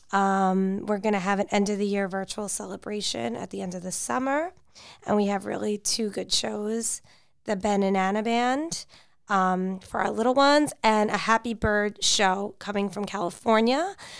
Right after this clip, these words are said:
virtually. And it's all these parrots that do these really awesome tricks. I had the privilege of watching it over in the winter, and they're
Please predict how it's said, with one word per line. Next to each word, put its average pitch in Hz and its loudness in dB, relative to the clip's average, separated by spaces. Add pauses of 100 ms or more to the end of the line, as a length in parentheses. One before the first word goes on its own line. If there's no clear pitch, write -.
(200)
virtually. 226 4
And 214 4
it's 196 -2
all 202 -4
these 202 -2
parrots 202 0
that 185 -10
do 208 -8
these 196 -4
really 208 0
awesome 196 0
tricks. - 0
I 208 0
had 196 -4
the 233 -6
privilege 202 -2
of 185 -8
watching 208 -2
it 208 0 (560)
over 202 0
in 196 2
the 196 0
winter, 302 4
and 202 0
they're 190 -6